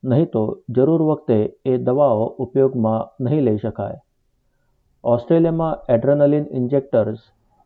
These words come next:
એપિપેન અથવા એનાપેન જેવી દવાઓ માટે પ્રિસ્ક્રિપ્શનની જરૂર નથી હોતી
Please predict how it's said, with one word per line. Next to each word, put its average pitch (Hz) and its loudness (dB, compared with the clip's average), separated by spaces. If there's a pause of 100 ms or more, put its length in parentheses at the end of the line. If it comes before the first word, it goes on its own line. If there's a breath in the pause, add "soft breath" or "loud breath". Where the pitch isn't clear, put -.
(120)
એપિપેન 120 0 (260)
અથવા 127 0 (140)
એનાપેન 151 -2
જેવી 131 2
દવાઓ 139 2
માટે 139 -2 (260)
પ્રિસ્ક્રિપ્શનની 143 -2
જરૂર 127 2
નથી 131 -2
હોતી 110 -4